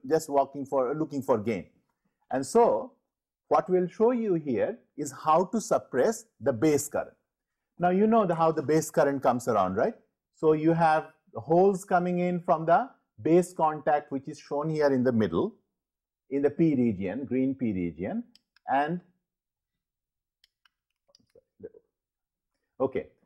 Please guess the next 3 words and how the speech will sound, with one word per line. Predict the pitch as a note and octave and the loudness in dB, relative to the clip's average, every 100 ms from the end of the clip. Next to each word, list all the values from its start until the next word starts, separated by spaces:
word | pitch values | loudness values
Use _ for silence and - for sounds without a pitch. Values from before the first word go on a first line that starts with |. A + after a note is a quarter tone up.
| _ _ | _ _
So | D#3 D3 C#3 A2 _ _ _ _ _ _ _ _ _ _ | 0 4 2 -2 _ _ _ _ _ _ _ _ _ _
once, | A#2+ E3 F#3+ - | 0 0 0 -4
uh, | - | -10